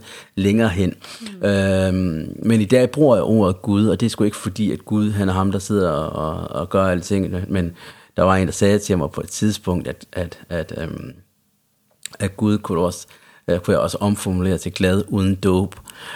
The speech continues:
Speaker 1: Øh,
Speaker 2: Ja.
Speaker 1: og, og den, den bruger jeg faktisk, fordi at,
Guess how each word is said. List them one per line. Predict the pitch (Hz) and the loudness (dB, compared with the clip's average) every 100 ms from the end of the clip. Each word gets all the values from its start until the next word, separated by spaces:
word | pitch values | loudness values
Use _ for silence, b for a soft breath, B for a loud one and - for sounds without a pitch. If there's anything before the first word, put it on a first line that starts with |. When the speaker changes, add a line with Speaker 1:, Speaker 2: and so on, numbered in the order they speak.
| B - | B 2
Speaker 1:
Øh, | |
Speaker 2:
Ja. | 185 185 220 277 240 247 240 | 4 4 4 4 2 0 -2
Speaker 1:
og, | 110 104 95 | 2 2 2
og | 98 95 | 0 2
den, | 117 107 120 | 0 2 0
den | 113 | 0
bruger | - 131 - | 2 2 2
jeg | 90 | -2
faktisk, | 92 90 - - | -2 -2 -6 -8
fordi | - 92 92 - | -6 -4 -4 -2
at, | 90 | -4